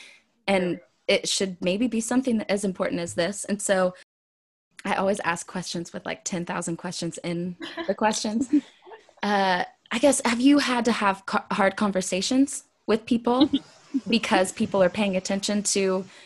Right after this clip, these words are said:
Speaker 1: what we have just been immune to, or used to, I should say, for all of our lives, even though we have all come with different levels of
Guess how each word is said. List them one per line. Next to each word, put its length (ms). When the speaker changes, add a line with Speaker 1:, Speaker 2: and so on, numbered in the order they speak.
Speaker 1:
what 380
we 360
have 240
just 280
been 160
immune 360
to, 340
or 240
used 380
to, 300
I 80
should 200
say, 440
for 380
all 160
of 80
our 120
lives, 460
even 240
though 240
we 220
have 180
all 340
come 280
with 320
different 300
levels 440
of 160